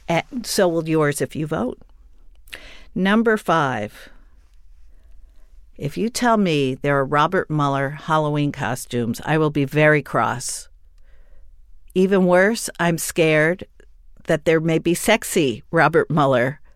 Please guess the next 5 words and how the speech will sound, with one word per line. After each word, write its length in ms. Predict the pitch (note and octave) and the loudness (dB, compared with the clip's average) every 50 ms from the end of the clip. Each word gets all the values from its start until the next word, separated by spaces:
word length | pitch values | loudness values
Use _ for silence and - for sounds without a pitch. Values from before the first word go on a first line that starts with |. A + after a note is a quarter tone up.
| - - - - | -20 -20 -20 -14
Halloween 520 | - - F3+ D#3+ D#3+ E3 D#3 C#3+ C#3+ C3 | -2 0 2 2 2 2 2 0 0 -2
costumes. 920 | B2 - B2+ B2 A#2+ - - - A#2+ A#2 G#2 G#2+ B2 A#2+ - - - - - - - - - - - - - - - - - - - - - - - - - - - - - - - - - - - - - - - - - - | -2 -2 -2 -2 -2 -4 -6 -6 -4 -4 -4 -4 -8 -12 -12 -12 -14 -16 -16 -20 -20 -20 -20 -20 -20 -20 -20 -20 -20 -20 -20 -20 -20 -20 -20 -20 -20 -20 -20 -20 -20 -20 -20 -20 -20 -20 -20 -20 -20 -20 -20 -20 -20 -20 -10 -6
Let's 240 | - F#3+ - - | -6 -6 -6 -6
just 420 | - - E3+ E3 D#3 - - - - - - - - - - - - _ - - - - - | -4 -2 -2 -2 -2 -8 -16 -20 -20 -20 -20 -20 -20 -20 -20 -20 -20 _ -20 -20 -20 -10 -4
maybe 480 | F#3 F3 E3+ E3+ F3 E3+ D#3+ D3 - | -2 0 0 0 0 0 0 0 -2